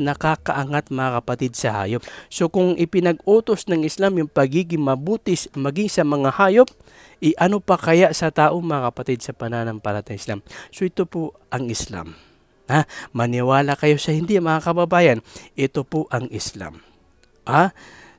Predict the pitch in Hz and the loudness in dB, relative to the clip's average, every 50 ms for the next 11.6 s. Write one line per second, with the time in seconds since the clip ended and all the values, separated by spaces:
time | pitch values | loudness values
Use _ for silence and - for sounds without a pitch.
0 | _ - - 185 208 220 226 247 240 - 226 208 208 190 160 180 175 180 170 170 | _ 6 10 10 10 10 8 6 0 2 2 2 2 4 4 4 6 6 6 6
1 | 165 160 151 143 131 135 135 131 123 120 113 113 127 120 117 131 135 135 131 117 | 4 4 2 0 -2 -4 -4 -4 -4 -6 -6 -6 -6 -4 -2 -2 0 0 0 -2
2 | 123 127 120 110 110 - - 120 101 101 98 - 131 127 127 - 135 131 - 156 | -2 -2 -2 -4 -6 -6 -6 -6 -6 -6 -4 -4 -6 -6 -4 -4 -4 -4 -4 -4
3 | 135 135 135 135 - 143 131 127 123 117 110 110 110 107 - - 117 95 92 95 | -6 -6 -6 -6 -6 -4 -4 -4 -4 -6 -6 -6 -8 -8 -8 -8 -8 -8 -8 -10
4 | - - - - - - 117 117 113 143 165 - - 190 170 - - 135 139 139 | -16 -20 -20 -12 -6 -4 -4 -2 2 0 0 2 4 4 4 4 4 0 0 2
5 | 143 135 139 - 143 131 165 190 196 196 180 160 151 - 135 135 - _ - 139 | 2 2 2 2 2 0 0 0 -2 0 0 0 0 0 -2 -4 -4 _ -2 2
6 | 131 127 123 120 117 117 113 113 110 - _ _ _ - - _ - 120 117 113 | 2 4 4 4 2 2 2 0 -2 -6 _ _ _ -20 -16 _ -4 -2 0 0
7 | 113 113 117 120 131 - 139 139 - 156 156 156 - 151 139 147 147 151 156 143 | 0 0 -2 -2 -2 0 -2 0 0 0 0 0 0 -2 0 2 0 2 0 0
8 | 143 135 - - 135 - - 127 123 127 131 127 131 135 131 120 104 92 - - | -2 -4 -4 -6 -6 -4 -2 -2 0 0 2 2 0 0 0 -2 -4 -6 -8 -10
9 | 127 113 107 - 175 170 175 175 175 180 180 175 175 185 185 - _ - - - | -10 -8 -6 -2 0 0 2 0 2 6 8 10 10 10 8 6 _ -20 -20 -20
10 | _ - - 139 - - 131 - - 127 127 135 117 - 117 113 123 123 120 - | _ -6 -4 -4 0 -2 -2 0 0 -2 -2 -2 -6 -4 -4 -4 -4 -4 -4 -4
11 | 123 117 120 120 120 123 123 123 120 120 117 | -4 -4 -2 -4 -4 -4 -2 0 0 -2 -2